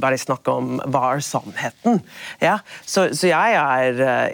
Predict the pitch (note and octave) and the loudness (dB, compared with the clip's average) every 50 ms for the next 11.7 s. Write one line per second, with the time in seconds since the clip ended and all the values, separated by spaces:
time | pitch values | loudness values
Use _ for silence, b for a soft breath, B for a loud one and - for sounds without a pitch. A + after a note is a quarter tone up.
0 | C#3 C#3+ - - - - D3+ C#3 D3 D#3+ E3+ F3 D#3+ - - C3+ C3+ - - C3 | -2 -4 -4 -6 -2 0 0 2 2 2 2 0 -2 -2 0 0 0 0 0 -2
1 | - - D3 C#3+ D3 C3+ - - G#3 G#3+ F#3+ - - C3+ C3+ C3+ C3 A2 - C#3+ | -2 -2 -2 0 0 -2 -2 -2 -2 -2 -2 0 0 2 2 4 2 2 2 2
2 | D#3+ F3 F3+ - C3+ C3 B2 B2+ B2 B2+ C3 C3 C3 C3 C3 B2 - C3 A2+ - | 0 0 2 0 0 0 2 0 2 2 2 2 2 2 0 0 0 -2 0 2
3 | A#2+ C3+ C3+ B2+ B2+ B2+ B2+ C3 C3 C3 C3 C3+ B2+ - - - C#3+ B2+ B2+ C3+ | 2 2 2 2 2 2 2 0 0 0 0 0 -2 -4 -2 -2 0 0 2 2
4 | C3 B2+ B2 B2 A#2+ - - D3+ C#3+ A#2+ C3 C3+ D3 E3 - - C3+ C#3 C#3+ C3+ | 2 2 0 0 -2 -4 -2 -2 0 2 2 0 0 0 0 -2 -2 0 2 2
5 | C3 C#3 C#3 C3+ B2+ B2 B2+ B2 B2 C3 B B B B B B B - D#3+ D#3+ | 2 2 2 2 2 2 2 0 0 -2 B B B B B B B 0 2 2
6 | C#3+ C3+ C3 C3+ C#3+ C#3 C#3+ B B B B - C3+ C3 - D#3+ F3 F#3+ G3 F#3+ | 2 2 2 2 2 2 0 B B B B -10 -4 -2 0 2 2 2 2 2
7 | F3+ F#3+ F#3 - - F3+ F#3 F#3 E3+ - - C3+ C3 B2+ C#3 D#3 D#3+ E3 D#3+ D3+ | 2 2 2 2 2 2 2 2 0 0 0 0 2 2 2 2 2 2 2 2
8 | C#3+ C#3 C#3+ D3+ C#3 C#3+ C#3+ C3+ - - D3 D#3 D3 C3 C3 C3 - - C#3 C3+ | 2 2 2 2 0 0 -2 -2 0 0 0 2 4 4 2 2 0 0 0 2
9 | C3+ C#3 C3 C3+ C3+ C3+ C3+ B2+ A#2+ C3+ C3+ C3 - - C#3 C#3 C3+ - C#3+ B2 | 2 4 4 4 4 2 2 2 0 0 0 0 0 -2 -2 -2 0 -2 -2 -2
10 | - - - E4+ F#4 - - - - A3 G3 F3+ F3 - F#3 E3+ E3 F3 D#3+ D#3+ | -2 0 0 0 0 0 -2 0 2 2 2 2 0 0 0 2 2 2 2 2
11 | D3+ C3+ E3 E3+ - - D3+ D3+ C#3+ E3 D3+ - - F#3+ | 0 0 -2 -2 0 0 0 2 2 0 0 0 2 0